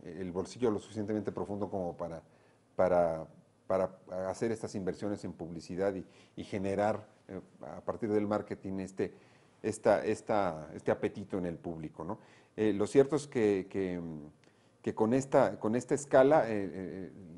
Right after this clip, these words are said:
el, el, se está, se está como favoreciendo el monopolio del cine norteamericano, porque la verdad es que son condiciones de, de, de mercado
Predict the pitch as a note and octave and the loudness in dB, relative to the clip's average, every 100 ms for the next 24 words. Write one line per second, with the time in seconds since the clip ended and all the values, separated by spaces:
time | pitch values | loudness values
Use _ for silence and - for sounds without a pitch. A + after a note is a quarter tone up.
0 | - F#2 D#2 G2 F#2 G2+ - A#2+ A#2 G#2 | -14 -14 -14 -16 -14 -12 2 6 6 4
1 | G#2 - A2+ B2+ A2+ F#2+ - F2+ F2+ F2+ | -4 0 0 2 0 0 0 2 2 0
2 | - A#2 A#2 G2+ F#2+ F#2+ F#2+ A2 G#2+ G#2+ | -2 -2 0 0 0 -2 0 2 4 2
3 | F#2+ F2 - G2+ G#2 G#2+ A#2+ A#2+ A#2 C#3 | 0 -2 -6 -4 -2 0 0 0 2 2
4 | D#3 - G#2 E2+ - - _ - G2 G2 | 0 -4 -6 -8 -10 -20 _ -2 2 4
5 | A2+ B2 G#2+ B2+ A#2+ A2+ G2+ - B2 A#2+ | 4 2 0 -4 -2 -2 -2 -2 -2 0
6 | A2 - G#2 F2 C#2+ E2+ F2 E2 D#2+ F2 | -4 -4 -2 -2 -4 -6 -6 -8 -8 -6
7 | F#2 F#2 A2+ A#2+ B2+ | -4 2 6 6 4